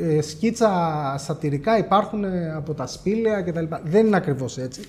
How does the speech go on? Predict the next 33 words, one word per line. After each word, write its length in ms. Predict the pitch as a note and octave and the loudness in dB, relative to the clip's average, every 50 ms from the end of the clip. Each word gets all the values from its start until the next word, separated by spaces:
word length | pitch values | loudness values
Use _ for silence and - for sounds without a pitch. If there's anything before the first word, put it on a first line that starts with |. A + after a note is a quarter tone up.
| - - - - - - - - | -16 -20 -20 -20 -20 -20 -20 -18
Στην 220 | - - F#3 F3 | -4 0 4 4
ουσία, 320 | E3+ E3+ - B3 A#3+ A3 - | 4 4 6 6 6 6 6
το 100 | G3+ F3 | 2 -2
σκίτσο, 560 | - - - A3 A#3 A3+ - C4+ C4+ C4 B3+ C4 | -4 -2 0 0 0 0 0 0 0 0 0 -2
το, 260 | - F#3+ E3+ D3+ D3 D3 | -2 0 2 2 2 2
το 120 | C#3+ D3+ | 0 -2
πολιτικό 460 | D3 E3 D3+ D3 C#3+ D#3+ - A3 G#3 | -2 0 0 0 -2 -2 0 0 0
σκίτσο, 560 | - - - - F3+ F3 F3+ - A#3+ C4 C4+ C4 - - - - - - - - - - - | 0 0 0 0 0 0 0 -2 -4 -4 -6 -8 -12 -20 -20 -20 -20 -20 -20 -20 -20 -20 -10
ε, 280 | - G3 E3+ E3 E3 D#3+ | 0 2 4 6 6 4
ξεκινάει 600 | D3+ - - - G3 F3+ F#3+ F#3+ G3+ A3+ B3+ C4+ | 2 0 0 -2 0 2 2 4 4 6 6 6
να 120 | C4 B3+ | 6 6
υπάρχει 600 | A3+ F#3 F3 F3+ - F#3 F#3 F#3 F3+ F3 - - | 6 4 4 4 6 6 6 6 4 2 -2 -4
και 160 | A3+ A3 - G3 | -4 -2 -2 0
να 180 | F3+ E3+ D#3+ D#3 D3 D3 C#3+ C3+ C3+ C#3 C#3 - | 0 2 2 0 0 0 0 -2 -2 -4 0 4
παίζει 300 | - G#3+ G#3 F#3 F#3 E3+ | 6 6 8 8 6 4
ρόλο 560 | D#3 D3+ E3 E3+ F3 F#3+ G#3+ A#3+ C4+ D4 C#4+ - - - - - - - _ _ | 6 6 6 6 6 6 4 2 0 -2 -6 -12 -18 -20 -20 -20 -20 -20 _ _
παράλληλα 460 | - G#3+ F#3+ G3 A3+ C4 D4 D4+ D4 C#4 | 4 6 6 8 8 6 6 6 4 4
με 100 | C4 A#3+ | 4 2
την, 240 | C4 B3 A#3 A3+ | 2 0 -2 0
ε, 320 | A3+ A3 A3 A3 A3 G#3+ G#3 | 0 0 0 -2 -2 -2 0
με 100 | G#3 G#3 | 0 2
την 160 | F#3+ G#3+ F#3+ | 2 2 2
τυπογραφία. 480 | F#3 F#3 G3 F3+ F#3+ F3+ F#3 G3 E3+ D3+ | 2 4 4 4 4 4 4 4 4 4
Δηλαδή, 360 | D#3 D#3+ E3+ F3 G3+ G#3+ - | 4 4 2 4 2 2 2
με 120 | E3+ F3 E3+ | 2 2 2
το 120 | E3 E3 | 2 0
που 160 | D3+ F3 E3+ | 0 2 0
ο 60 | E3 | 0
κόσμος 420 | D#3 - A#3 B3 A#3 A#3+ A#3+ G#3+ - | 2 4 4 4 4 2 0 0 -2
αρχίζει 340 | G3 E3+ - G#3+ G#3 F#3+ F#3 | -2 -2 0 0 0 0 0
και 100 | F#3+ G3 | 0 0
έχει 140 | F3+ E3+ | 0 0
πρόσβαση 640 | F3 - F#3+ G3 F3+ F3 E3+ D#3 - - C#3 A#2 | 0 2 2 2 4 4 2 0 -2 -4 -6 -8